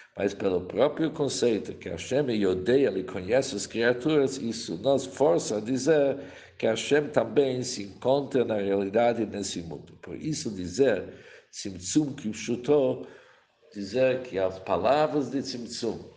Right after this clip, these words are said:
que o Arizal usou, se retirou fisicamente do nosso mundo, isso é um erro gravíssimo, de tal forma que o Alter Rebbe fala, "Shelo Bedat Yedaber", eles não falam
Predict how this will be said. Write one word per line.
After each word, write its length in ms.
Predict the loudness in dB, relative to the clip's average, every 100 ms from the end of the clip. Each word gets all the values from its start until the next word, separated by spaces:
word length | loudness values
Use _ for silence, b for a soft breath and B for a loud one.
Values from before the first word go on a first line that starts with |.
| _
que 140 | -6 0
o 80 |
Arizal 560 | 2 2 0 0 2 0
usou, 680 | -2 -4 -2 -2 -4 -10 -20 _ _ _ _ _ _ b b b b b b b
se 220 | -12 -6
retirou 760 | -4 -4 -4 -6 2 2 2 -4
fisicamente 920 | -10 -6 -4 -4 -6 -6 -6 -8 -6
do 100 | -8
nosso 300 | -8 -8 -8
mundo, 560 | -6 -6 -2 0 0 -2 B B B
isso 560 | -6 -4 -4 -2 -2 -4 0
é 160 | 2
um 60 | 2
erro 160 | 0
gravíssimo, 760 | -4 -4 -4 -2 -4 -6 -8 -8
de 120 | -10
tal 320 | -8 0 0
forma 480 | 0 -2 -2 -2 -6
que 120 | -6
o 40 | -4
Alter 300 | -4 -6 -6
Rebbe 180 | -6 -6
fala, 340 | -4 -2 -4
"Shelo 640 | -8 -10 -4 2 2 2
Bedat 640 | -2 -8 -6 -2 0 -2 -8
Yedaber", 720 | -12 -12 -4 2 2 0 -6 B B B B
eles 340 | -4 -4 -4
não 280 | 0 0 0
falam 580 | -2 2 4 4 0 -4